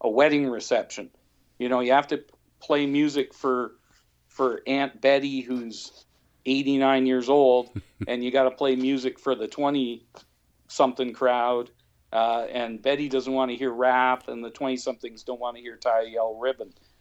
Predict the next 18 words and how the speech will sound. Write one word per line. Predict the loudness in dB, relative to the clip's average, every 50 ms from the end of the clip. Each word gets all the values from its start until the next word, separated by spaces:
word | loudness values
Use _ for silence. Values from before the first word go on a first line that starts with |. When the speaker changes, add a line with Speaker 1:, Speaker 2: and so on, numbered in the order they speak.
| _ _ -12
Speaker 1:
So, | 0 4 6 6 6 6 4 2 -2 -6 -10 _ _ _ _ _ _
you | -6 -6 -4
know, | -4 -4
you | -4 -4
have | -2 -2 -2 -2 -2 -6
to, | -6 -4 -4 -2 -2 -2 -2
uh, | -2 -2 -2
kinda, | -4 -4 -4 -4 -4 -4 -6 -8 -10 _ _ _ _ _ -20 -20 _ -10
um, | -6 -6 -6 -6 -6 -10 -12 -14 -16 -20 _ _ _
make | -4 -2 -2 -2 -2
sure | -2 2 4 4 4
that | 4 2 -2
there's | -4 -6 -6 0
something | 0 0 0 0 -2
for | 0 2 2 2
everybody, | 2 2 -2 -4 -2 0 -2 -2 -2 -4 -6 -6 -6
and, | -6 -6 -8 -10 -6 -4
uh, | -2 -2 0 0